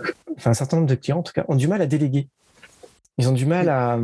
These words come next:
Speaker 1: à, à donner des choses à faire parce qu'ils ont envie de tout faire de A à Z, à part d'une bonne intention, mais ils ont envie de le faire. Et en fait, il faut pas avoir peur et ni honte, au début, en tout cas, de demander de l'aide, quoi. Enfin, je veux dire, dès qu'on sait pas,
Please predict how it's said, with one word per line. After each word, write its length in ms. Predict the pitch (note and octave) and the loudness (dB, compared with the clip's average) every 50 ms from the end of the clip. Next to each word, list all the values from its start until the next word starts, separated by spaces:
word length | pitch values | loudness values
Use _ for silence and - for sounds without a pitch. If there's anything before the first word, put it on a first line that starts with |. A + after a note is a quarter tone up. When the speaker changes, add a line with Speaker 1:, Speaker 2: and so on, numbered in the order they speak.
| A#2 A#2+ A#2 - _ - - - - - - - - - - - | -2 -2 -4 -8 _ -10 -6 -2 -2 0 -2 -2 -4 -8 -8 -4
Speaker 1:
à, 460 | - B2+ B2 A#2+ A#2 A#2 A#2 - - | -2 0 0 2 2 0 0 -2 -2
à 160 | - B2+ A#2+ A#2+ | -2 -2 -2 0
donner 580 | B2 A#2+ D#3+ E3 D#3 D#3+ E3 D#3+ E3 E3 E3 D3+ | 0 0 2 2 2 2 2 2 2 2 0 0
des 140 | B2+ C3+ | 0 -2
choses 220 | B2 - - C3+ B2+ | -2 0 0 2 2
à 60 | A#2+ | 2
faire 560 | A2+ - - A2+ A2 A2+ A#2+ A#2 A#2+ A#2+ A#2 - | 0 0 0 0 2 2 2 2 2 0 -2 -2
parce 140 | - A2+ - | -4 -4 -2
qu'ils 160 | - C3+ A#2+ | -2 0 0
ont 80 | C3+ C3 | 2 2
envie 160 | C3 D3 D#3 | 2 0 -2
de 40 | - | -4
tout 100 | - - | -6 -8
faire 220 | C3+ - - C#3+ C#3 | -2 0 0 0 2
de 100 | C3+ B2+ | 2 2
A 100 | C#3 C#3 | 2 2
à 60 | C#3 | 2
Z, 180 | C3 C#3 D#3+ D#3 - | 2 0 0 -2 -2
à 60 | A#2+ | -2
part 140 | - B2 B2 | -2 -2 0
d'une 180 | A#2 B2+ B2 | 0 0 0
bonne 180 | B2 C3+ C3+ C3+ | 2 2 2 2
intention, 380 | C3+ C3 C3 C#3 C#3 - F3 D#3 | 0 0 -2 -4 -4 -2 0 0
mais 100 | C3+ B2+ | 0 0
ils 120 | A#2+ C3 | 0 0
ont 40 | C3+ | 0
envie 120 | B2+ C3+ | 0 0
de 60 | C3 | 0
le 60 | B2+ B2 | 0 -2
faire. 180 | - - - - - - - - - - - - - - - | -6 -8 -14 -10 -6 -2 0 0 0 0 0 -2 -4 -4 0
Et 80 | C#3+ D3 | 2 2
en 80 | D3 | 2
fait, 200 | C#3 - C#4 - | 2 0 -4 -4
il 40 | - | -2
faut 120 | - C3+ B2+ | -2 -2 0
pas 200 | - C4+ B3+ C4 | 0 0 0 2
avoir 320 | G#3+ D#3+ C#3+ C#3+ B2 - - _ _ | 2 2 2 0 0 -2 -8 _ _
peur 300 | - G#3 A3 A#3 F#3 C3 | 0 0 2 2 0 0
et 80 | A#2+ B2 | 0 2
ni 180 | C3+ D#3 D#3 D#3 - | 2 2 0 0 0
honte, 300 | F3 G3+ C#4 - - - - - - - - - | 0 0 0 -2 -6 -10 -10 -10 -10 -8 -4 0
au 100 | E3 D3+ | 2 4
début, 240 | D#3 E3 D3+ G#3 | 4 4 4 2
en 100 | B3 F#3 | 0 -2
tout 100 | D#3 - | -4 -4
cas, 120 | - - G3 | -4 -4 -2
de 100 | E3+ C#3+ | 0 2
demander 360 | B2+ D3 C#3+ D#3 E3 E3+ F3+ | 2 2 2 2 2 2 0
de 60 | E3 | 0
l'aide, 240 | F3 G#3 G#3+ G3 D#3+ | 0 -2 -2 -4 -4
quoi. 300 | - - C3 A#2 A#2+ C3+ - - | -2 -2 0 0 0 -2 -6 -8
Enfin, 140 | - - C#3 | -4 -2 0
je 80 | A#2+ | 0
veux 80 | B2 C#3 | 0 0
dire, 180 | C3+ D3+ F3+ E3 | 0 2 2 2
dès 140 | D3 D3 | 0 0
qu'on 100 | C#3 D3+ | 0 -2
sait 160 | C#3 - - C#3 | -2 0 -2 -2
pas, 320 | - E3+ E3+ F3+ F3+ F3 | 0 0 0 0 0 -2